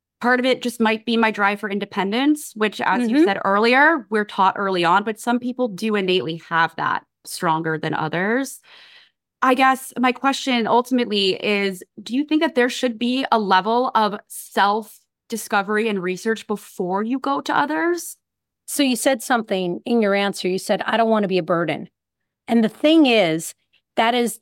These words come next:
Speaker 2: the biggest driving force in why we don't turn to each other and why we don't ask one another for answers first. The problem with going to Doctor Google
Speaker 1: Mm-hmm.
Speaker 2: or,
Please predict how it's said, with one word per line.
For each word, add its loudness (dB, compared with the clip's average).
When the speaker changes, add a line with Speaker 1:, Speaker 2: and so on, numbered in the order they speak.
Speaker 2:
the 0
biggest 0
driving 2
force -4
in 0
why 2
we 0
don't 0
turn -6
to -6
each -4
other 2
and -2
why 4
we 0
don't 2
ask -2
one 2
another 2
for -4
answers -4
first. -2
The 0
problem 2
with -2
going 2
to -4
Doctor 0
Google 0
Speaker 1:
Mm-hmm. 6
Speaker 2:
or, 4